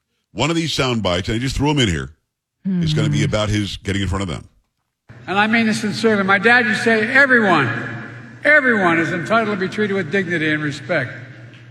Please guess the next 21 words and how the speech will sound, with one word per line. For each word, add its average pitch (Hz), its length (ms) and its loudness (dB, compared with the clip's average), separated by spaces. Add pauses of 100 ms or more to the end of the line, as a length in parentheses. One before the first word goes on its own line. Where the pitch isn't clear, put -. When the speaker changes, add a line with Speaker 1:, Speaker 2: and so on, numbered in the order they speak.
(140)
Speaker 3:
The - 80 -20
Congressional 202 440 0
Black 202 300 2
Caucus 190 380 0
embodies 160 800 0
all 196 240 2
those 180 240 0
values. 156 540 0 (2250)
Speaker 1:
Again, 135 220 2
where 127 120 2
is 147 100 0
he 151 60 -2
speaking? 240 640 0
Speaker 2:
Ooh, - 40 -8
Congressional 196 580 -2
Hispanic 180 580 -2
Caucus. 233 760 -4 (420)
Speaker 1:
Congressional 117 440 -4
Hispanic 151 400 -2
Caucus. 90 400 -2
Speaker 2:
Mm-hmm. 180 380 -2